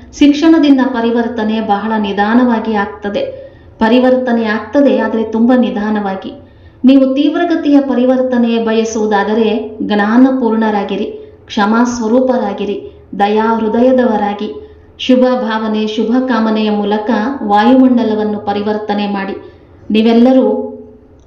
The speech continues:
ಮಧುಬನವನ್ನು ಪ್ರತ್ಯಕ್ಷವಾಗಿ ನೋಡಿದ್ದೀರಲ್ಲವೇ? ಮಧುಬನದಲ್ಲಿ ಯಾವ ಮಾತಿನ ಪ್ರಭಾವ ಎಲ್ಲರ ಮೇಲೆ ಹೆಚ್ಚಾಗಿ ಬೀರುತ್ತದೆ? ವಾಯುಮಂಡಲದ ಪ್ರಭಾವ.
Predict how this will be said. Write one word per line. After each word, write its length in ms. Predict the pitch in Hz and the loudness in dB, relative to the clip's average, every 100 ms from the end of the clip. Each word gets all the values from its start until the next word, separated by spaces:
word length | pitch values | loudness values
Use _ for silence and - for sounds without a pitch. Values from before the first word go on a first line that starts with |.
| 233 | 0
ಮಧುಬನವನ್ನು 840 | 240 247 285 311 320 262 240 240 | 2 4 4 4 4 4 4 4
ಪ್ರತ್ಯಕ್ಷವಾಗಿ 800 | 226 - 262 254 285 269 233 233 | 0 -4 -2 -2 0 2 2 0
ನೋಡಿದ್ದೀರಲ್ಲವೇ? 1120 | 214 220 233 - 214 208 202 202 214 - - - - | 0 0 0 0 0 0 0 -2 -4 -8 -18 -18 -4
ಮಧುಬನದಲ್ಲಿ 840 | 220 233 254 233 226 220 214 214 208 | 0 2 2 2 0 -2 -2 -2 -2
ಯಾವ 360 | 208 240 269 | -2 2 2
ಮಾತಿನ 460 | 226 214 214 214 208 | 2 0 -2 -2 -2
ಪ್ರಭಾವ 560 | - 208 202 208 233 220 202 - | -2 -2 -2 0 0 2 0 -2
ಎಲ್ಲರ 300 | 214 247 269 262 | 2 4 4 2
ಮೇಲೆ 200 | 233 214 | 0 0
ಹೆಚ್ಚಾಗಿ 520 | 208 214 - 262 254 | -4 -6 -2 0 2
ಬೀರುತ್ತದೆ? 800 | 254 247 247 254 277 277 - - - - 208 | 2 2 0 0 2 0 -4 -16 -20 -12 -2
ವಾಯುಮಂಡಲದ 840 | 214 226 233 226 214 202 208 214 | 0 4 4 4 2 0 -2 -2
ಪ್ರಭಾವ. 420 | 214 196 202 202 | -2 -4 -4 -4